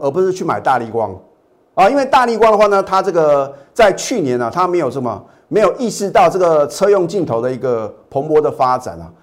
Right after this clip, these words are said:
还是执着于什么手机的一个高阶镜头啊。啊，结果去年因为这个新冠肺炎呢，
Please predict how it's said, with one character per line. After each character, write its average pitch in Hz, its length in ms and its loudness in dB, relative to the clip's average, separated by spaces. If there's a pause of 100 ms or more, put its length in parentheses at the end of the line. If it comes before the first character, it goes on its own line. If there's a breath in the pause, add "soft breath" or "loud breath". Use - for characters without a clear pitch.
(160 soft breath)
还 165 160 -4
是 208 120 -6
执 160 220 -8
着 160 180 2
于 165 60 0
什 135 100 -4
么 107 140 -4
手 110 260 -6
机 151 200 -8
的 147 80 0
一 - 20 0
个 131 160 -4
高 151 300 0
阶 147 240 -6
镜 139 200 -10
头 90 180 -14
啊。 - 600 -12
啊， 147 40 -2
结 160 120 -4
果 165 80 0
去 190 200 -6
年 135 180 -4
因 156 80 -2
为 151 120 -4
这 135 120 -10
个 135 180 -2
新 160 180 -8
冠 151 200 -2
肺 139 140 -2
炎 110 120 -8
呢， 110 180 -10